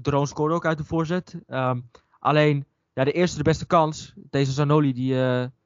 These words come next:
krijgt de bal, die, eh, die, eh, sprint even een paar mensen, dribbelt een paar mensen voor-, voorbij en die geeft hem geweldig op, eh, Mertens in de ruimte, in de vrije ruimte door het midden. En, eh, daar komt de penalty uit. Dus dat is wel, eh, belangrijk en, eh, dat is wel mooi, ja, als je je eerste,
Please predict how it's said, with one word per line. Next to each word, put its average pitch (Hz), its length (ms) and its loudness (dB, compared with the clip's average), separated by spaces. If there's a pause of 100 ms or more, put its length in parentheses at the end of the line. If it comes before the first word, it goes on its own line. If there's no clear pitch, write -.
(180)
krijgt 143 220 -2
de - 60 -2
bal, 139 280 4
die, 120 380 -2
eh, 117 140 -2 (760)
die, 135 280 2
eh, 123 40 0
sprint 139 440 -2
even 131 240 2
een 123 100 2
paar 135 180 4
mensen, 135 260 0
dribbelt 131 260 0
een 135 60 2
paar 131 80 0
mensen 143 200 -2
voor-, 120 200 -2
voorbij 113 280 0
en 123 60 -2
die 123 120 -2
geeft 135 220 0
hem 131 80 0
geweldig 135 480 4
op, 127 200 0
eh, 123 100 6
Mertens 127 380 0
in 131 120 -4
de 131 80 2
ruimte, 131 300 2
in 117 60 0
de 117 60 -4
vrije 117 240 0
ruimte 117 260 -2
door 120 140 4
het 113 80 -4
midden. 120 240 0
En, 104 180 -4
eh, 104 80 -2 (240)
daar 135 120 2
komt 139 180 0
de - 60 -4
penalty 147 380 0
uit. 107 220 -6 (500)
Dus - 240 0 (200)
dat 139 140 0
is 127 60 -8
wel, 139 280 4
eh, 123 80 0
belangrijk 131 440 -2
en, 110 140 -6
eh, 107 60 -8
dat - 320 -14
is 113 40 -8
wel 135 140 0
mooi, 139 220 -2
ja, 113 120 -2
als 120 160 -6
je 123 320 -4 (840)
je - 120 -6
eerste, 139 640 2